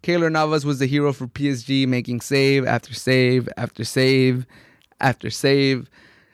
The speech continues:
stopping crosses in both the first leg and the second leg.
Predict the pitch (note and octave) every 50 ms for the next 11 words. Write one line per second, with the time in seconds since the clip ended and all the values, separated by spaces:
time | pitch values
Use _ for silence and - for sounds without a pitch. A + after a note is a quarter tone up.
0 | _ _ _ - - - D#3 D3+ D3 C3 D3 C#3+ C3 D3+ C#3+ C#3 C#3 C3+ - C#3+
1 | C3 C3 C3 C3 B2 A2+ - - - C3 C3 B2 C3 C3 B2+ B2+ A#2+ A2+ - -
2 | - - _ - - _ _ - - - B2 A2+ - C3+ C3 B2 - C3+ C3 B2+
3 | A#2+ A2 B2 B2+ B2 A#2 A2+ - B2+ B2+ A#2 A#2+ A#2+ A#2+ A#2+ A#2+ A#2+ A#2